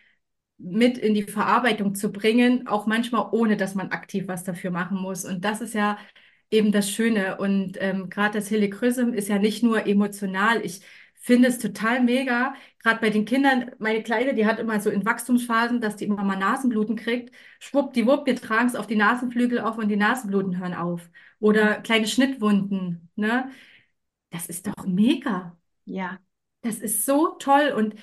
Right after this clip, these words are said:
Speaker 1: ich liebe den Duft vom Helichrysum. Und ich fand's jetzt so schön, dass ja Bianca und Anne in ihrem Insta-Live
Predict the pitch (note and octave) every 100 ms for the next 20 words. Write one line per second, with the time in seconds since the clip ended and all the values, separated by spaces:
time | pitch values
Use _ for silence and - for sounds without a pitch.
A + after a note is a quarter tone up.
0 | - - _ - G#3+ - A3 D4+ D4+ C4
1 | A#3+ A3+ C#4+ C#4 _ _ _ _ _ _
2 | - A3 G#3+ G#3+ - - A3 G#3+ G#3 F#3
3 | F3+ E3+ - _ _ - A#3 A#3+ C4 -
4 | F#4 - A#3 G#3 - D4 E4 E4+ _ _
5 | - _ _ _ _ - A3+ B3 A#3 G#3
6 | G#3+ C4 C#4+ A#3+ A3 - B3 D4 C#4+ A#3+
7 | A#3+ A#3+ A#3+ A#3+ A3+ - D4+ - A#3+ G#3+
8 | A3 C4+ D4